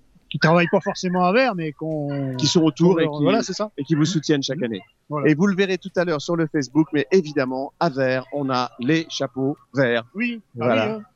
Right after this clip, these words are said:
Speaker 2: Ça, c'est, ça, c'est sacré, ça, hein.
Speaker 1: Ah, bah oui.
Speaker 2: C'est chaque année, c'est chaque année. Super.
Speaker 1: Ouais, ouais.
Speaker 2: Eh ben, en tout cas, on est, on était ravis de vous revoir. On a passé
Speaker 1: Merci.
Speaker 2: un bon moment l'année dernière. On avait fait l'ouverture du Téléthon ensemble, de ce Téléthon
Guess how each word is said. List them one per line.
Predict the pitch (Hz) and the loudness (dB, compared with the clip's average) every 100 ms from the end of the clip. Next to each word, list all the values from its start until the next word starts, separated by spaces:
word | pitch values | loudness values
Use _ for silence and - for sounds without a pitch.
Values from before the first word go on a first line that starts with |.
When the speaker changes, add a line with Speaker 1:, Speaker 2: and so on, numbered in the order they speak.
| _ - | _ -4
Speaker 2:
Ça, | 151 | -2
c'est, | 156 147 | 0 -4
ça, | - - | -4 -4
c'est | 208 | -2
sacré, | 196 220 240 190 | -2 -4 -2 -4
ça, | 151 | -2
hein. | 131 170 - | -4 -6 -10
Speaker 1:
Ah, | 160 196 | -8 -4
bah | 165 | 2
oui. | 214 208 202 | 4 4 0
Speaker 2:
C'est | - 151 | -2 0
chaque | 165 156 | 0 0
année, | 143 120 104 | -2 -2 -6
c'est | 226 123 | -8 -6
chaque | 131 123 | -6 -4
année. | 117 104 101 | -4 -6 -2
Super. | 208 180 151 | 2 2 2
Speaker 1:
Ouais, | 202 | -2
ouais. | 185 - - | -10 -18 -6
Speaker 2:
Eh | 151 | 0
ben, | 175 | 0
en | 180 | -2
tout | 190 | -6
cas, | 202 | -4
on | 185 | -2
est, | 185 175 | -2 0
on | 175 | -2
était | 175 | 0
ravis | 202 202 202 220 214 _ - | 0 0 0 -4 -6 _ -2
de | 170 | 0
vous | 151 165 185 170 | 0 2 4 6
revoir. | 175 160 170 196 165 131 _ _ - | 2 2 0 0 -4 -8 _ _ -4
On | 139 | 0
a | 147 | 0
passé | 151 156 | 0 0
Speaker 1:
Merci. | 143 | 0
Speaker 2:
un | 156 | 2
bon | |
moment | 208 190 190 | 2 0 0
l'année | 175 165 | -2 -2
dernière. | 156 151 156 160 | -4 -2 -2 -2
On | 151 | -2
avait | 139 135 | -2 -2
fait | - 151 | 2 2
l'ouverture | 143 147 147 - 156 | 4 2 0 -2 -6
du | 147 | -4
Téléthon | 151 147 143 143 | -2 0 0 -2
ensemble, | 135 151 151 143 | 0 0 0 0
de | |
ce | 127 | 0
Téléthon | 131 147 147 156 | 2 2 0 0